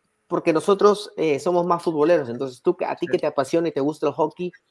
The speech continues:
Speaker 1: ¿cuál es tu perspectiva? ¿Cómo es visto? ¿Cómo co-, este, compararías al, al fu-, al jugador de hockey canadiense?
Speaker 2: Sí, pues el, el jugador canadiense, eh,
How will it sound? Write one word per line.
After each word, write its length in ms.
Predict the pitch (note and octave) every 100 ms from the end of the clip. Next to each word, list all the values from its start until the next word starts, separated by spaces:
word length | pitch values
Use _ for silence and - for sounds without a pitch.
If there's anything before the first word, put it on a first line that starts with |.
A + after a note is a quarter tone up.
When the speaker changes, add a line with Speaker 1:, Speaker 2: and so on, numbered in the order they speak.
| _ _ - -
Speaker 1:
¿cuál 160 | G3
es 60 | G#3
tu 100 | G#3
perspectiva? 640 | F3 - D3 F3+ D#3+ D3
¿Cómo 280 | - G#3 G3
es 80 | E3+
visto? 440 | G3 - D#3+ D#3 _
¿Cómo 360 | - A3 A3 G#3+
co-, 160 | G3 F3+ -
este, 600 | - - - C#3 C3+ C3 _ _ -
compararías 720 | - F3+ F3 D#3+ D3+ F#3 E3 D#3+
al, 100 | -
al 180 | D3+ C#3+
fu-, 240 | D3+ D#3
al 400 | D3+ C#3+ C#3 C#3
jugador 420 | C3+ D3 C#3+ D3+
de 60 | D#3+
hockey 640 | D#3 D#3 - D#3 D3 C3+ _
canadiense? 640 | - D3 B2+ C3 B2 A2 - _ _ _ _ _ _ _ -
Speaker 2:
Sí, 280 | - D3
pues 480 | C#3+ D3+ C#3 C3 C3
el, 280 | D#3+ C#3 -
el 160 | E3 C3+
jugador 400 | C#3 C3+ C3 D3+
canadiense, 1080 | G3+ F3 D3+ E3 F#3+ F#3+ G3+ G3+ G3 F#3+ -
eh, 580 | C#3 B2+ B2+ B2 B2